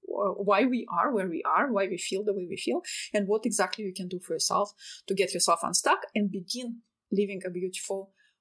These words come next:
fulfilling, abundant life. It is absolutely possible, and I'm here to give you the tools and the keys so that you can unlock that door for yourself.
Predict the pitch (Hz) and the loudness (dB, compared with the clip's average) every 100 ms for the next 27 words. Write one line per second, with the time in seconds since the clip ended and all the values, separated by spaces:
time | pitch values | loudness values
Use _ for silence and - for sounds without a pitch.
0 | _ 196 185 - 202 196 196 190 - - | _ -2 -2 0 0 0 -4 -12 -16 -20
1 | _ - 180 180 175 175 165 165 - - | _ -12 -6 -4 -4 -8 -6 -4 -4 -6
2 | - _ _ - 202 233 254 - 226 208 | -10 _ _ 0 2 4 4 2 2 2
3 | 196 202 190 180 196 196 233 - _ _ | 2 0 0 -2 -2 -4 -6 -10 _ _
4 | - 185 175 - 196 190 202 190 185 202 | -12 -10 -6 0 0 0 0 0 0 -4
5 | _ - 180 170 190 185 - 190 226 226 | _ -4 -2 0 -2 -6 -4 2 4 4
6 | 220 - _ 190 190 233 233 233 - 190 | 2 0 _ -4 -4 -4 -6 -4 -4 -4
7 | 180 170 - 226 233 - - _ _ _ | -8 -6 -6 -6 -4 -4 -6 _ _ _
8 | _ - 196 190 214 190 165 190 196 180 | _ 2 4 4 2 2 2 2 2 2
9 | 170 170 - 151 - - | 0 -2 -2 -2 -2 -4